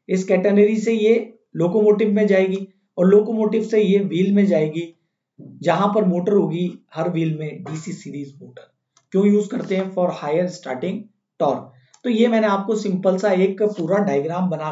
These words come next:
के आपको समझा दिया है कि डीसी करंट सिस्टम को कैसे वर्क करता है, ठीक है। तो बस ये आपको चीजें पता होनी चाहिए, वर्किंग, वर्किंग आपसे कोई ऐसे नहीं पूछेगा, लेकिन इसके advantage and disadvantage बहुत इंपॉर्टेंट है।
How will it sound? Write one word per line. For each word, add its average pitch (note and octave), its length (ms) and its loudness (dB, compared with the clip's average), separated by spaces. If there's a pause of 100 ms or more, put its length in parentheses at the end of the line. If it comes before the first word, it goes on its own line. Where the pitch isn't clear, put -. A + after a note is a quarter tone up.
के F#3+ 80 -8
आपको D#3+ 260 -8
समझा C3+ 460 -12
दिया C3 240 -12
है D#3 180 -14 (360)
कि G#3+ 80 -2
डीसी F3+ 380 -2
करंट F#3 320 2
सिस्टम F3+ 460 -6 (100)
को F#3 240 2 (420)
कैसे A3+ 300 2
वर्क F#3 280 0
करता C#3 280 -8
है, - 160 -18 (360)
ठीक A3 140 0
है। D#3 100 0 (560)
तो A#3+ 60 4
बस C4+ 220 4
ये C4+ 80 -2
आपको B3 260 0
चीजें B3+ 360 -4
पता G3+ 220 0
होनी G#3 280 2
चाहिए, G3 380 0
वर्किंग, F#3 380 -4
वर्किंग G3+ 340 -6
आपसे F#3+ 280 -4
कोई F#3+ 220 0
ऐसे F3+ 200 -4
नहीं E3+ 180 -8
पूछेगा, D#3 440 -10 (2500)
लेकिन G#3 520 0
इसके F3+ 220 -6
advantage F3+ 600 -2
and G#3 260 -4
disadvantage F#3 720 -6
बहुत - 220 -20
इंपॉर्टेंट - 400 -20
है। - 140 -20